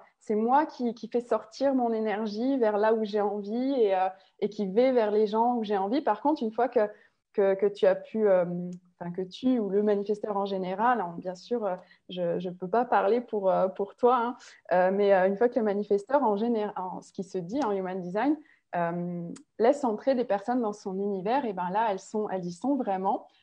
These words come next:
parce que c'est choisi par, par, par le, l'être manifesteur.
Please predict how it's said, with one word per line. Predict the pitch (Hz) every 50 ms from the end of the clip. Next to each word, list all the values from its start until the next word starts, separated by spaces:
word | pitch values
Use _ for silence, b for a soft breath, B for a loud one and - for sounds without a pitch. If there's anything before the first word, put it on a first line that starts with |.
| b _
parce | - 185 180 -
que | - 233 254
c'est | 240 226 220
choisi | - - - 208 180 190 190 220 269 285
par, | 285 208 196 190 190 185 175 180
par, | - 185 180 175 180
par | - 190 180 180
le, | 180 175 170 170 175 175 175 175 170 170 170 180 -
l'être | 196 196 208 202 - - 185
manifesteur. | 180 175 175 175 175 175 180 175 - - 220 262 -